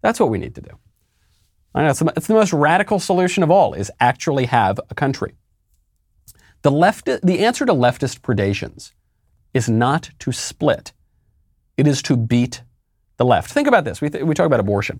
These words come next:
They say, "Okay, so half the country wants to kill babies, half the country doesn't want to kill babies. So let's just split." So hold on, your answer, <laughs> your answer to half the country's killing a million babies a year is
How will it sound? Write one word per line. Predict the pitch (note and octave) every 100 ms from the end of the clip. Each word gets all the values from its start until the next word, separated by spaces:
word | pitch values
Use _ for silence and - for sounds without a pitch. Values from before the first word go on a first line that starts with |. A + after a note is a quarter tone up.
| _ _ _ _ -
They | G2+
say, | - G2
"Okay, | B2 - F#2 F2+ - _ _
so | - C3 A#2+
half | D3 G#3
the | -
country | - D#3 E3 D3
wants | B2+ C3 -
to |
kill | G#2+ A2
babies, | G2+ F#2+ F#2+
half | B2+ A2
the | G#2
country | - G2+ G2+
doesn't | G2+ G2
want | E2
to | -
kill | E2
babies. | C#2+ D2 - -
So | - A#2 A2 G#2+ -
let's | E3+
just | - D3+ -
split." | - A#2 - _ _ _ _ _ _ _ _ _
So | -
hold | G#3 A2
on, | F#2
your | D#3+
answer, | F3 G#3 - D#2 - _ _ _ _
<laughs> | _ _ _ _
your | E3+ G3+
answer | A#3 - E3+
to | - C3 A#2+
half | C#3+ C#3
the |
country's | - B2+ B2 A2+
killing | C3+ A#2
a |
million | A2 A2 G#2+
babies | G2+ G2+ G2
a |
year | G2+ A2+ F#2+ -
is | F#2 F2 -